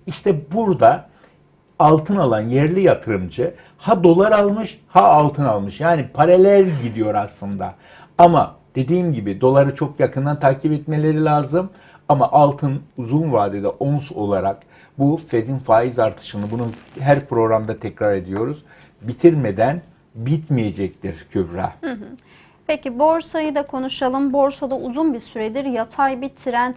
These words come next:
Speaker 2: var ama Bakan Nebati borsa iyi olacak demişti. Tabii ne zaman iyi olacak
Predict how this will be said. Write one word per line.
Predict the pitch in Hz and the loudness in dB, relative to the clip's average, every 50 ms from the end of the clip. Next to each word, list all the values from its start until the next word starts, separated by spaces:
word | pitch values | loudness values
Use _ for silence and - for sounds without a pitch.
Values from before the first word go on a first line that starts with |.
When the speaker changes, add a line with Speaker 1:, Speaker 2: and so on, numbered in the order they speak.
| - | -8
Speaker 2:
var | - 214 208 240 | -6 -6 -4 -2
ama | 311 339 254 185 - - - _ _ _ | -2 -2 -2 -4 -4 -8 -14 _ _ _
Bakan | - 254 254 - 311 285 285 | -4 -4 -2 -2 -2 -2 0
Nebati | 285 277 285 277 285 - 302 | 0 0 0 0 0 -2 -4
borsa | 277 294 294 294 - 311 | -2 -2 -2 -2 -4 -6
iyi | 262 262 269 302 | -6 -4 -4 -4
olacak | 339 320 277 233 214 185 202 190 190 - - - | -4 -4 -6 -8 -6 -6 -4 -4 -6 -8 -12 -14
demişti. | 214 208 202 196 196 - - - - 320 349 359 359 349 - - - | -14 -12 -12 -12 -14 -16 -18 -12 -8 -6 -4 -4 -6 -6 -10 -12 -12
Tabii | - 262 269 311 311 285 | -10 -8 -6 -4 -4 -2
ne | 294 302 285 | -2 -4 -4
zaman | 269 233 214 208 208 | -4 -4 -6 -6 -8
iyi | 214 214 208 | -8 -10 -10
olacak | 202 202 220 226 285 311 | -10 -10 -8 -6 -6 -6